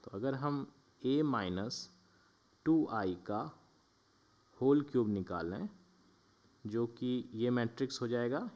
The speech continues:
स्क्वायर, माइनस वन, माइनस वन, टू, माइनस वन, माइनस वन, टू, माइनस वन, माइनस वन, टू,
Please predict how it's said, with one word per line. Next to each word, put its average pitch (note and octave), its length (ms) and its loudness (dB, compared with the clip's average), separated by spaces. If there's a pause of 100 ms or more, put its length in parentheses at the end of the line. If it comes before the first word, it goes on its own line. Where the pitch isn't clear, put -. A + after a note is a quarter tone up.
स्क्वायर, A2+ 460 -2 (440)
माइनस G#2 440 -2
वन, C#3+ 120 -4
माइनस A2 600 -4
वन, G2+ 160 -2
टू, D#3+ 300 -2 (540)
माइनस G2+ 420 -2
वन, A2 120 -2
माइनस G2+ 500 -2
वन, G2 180 -4
टू, E3 280 -6 (180)
माइनस G#2+ 440 -4
वन, G2 100 -4
माइनस F#2+ 520 -4
वन, F2+ 200 -4 (120)
टू, F#3 200 0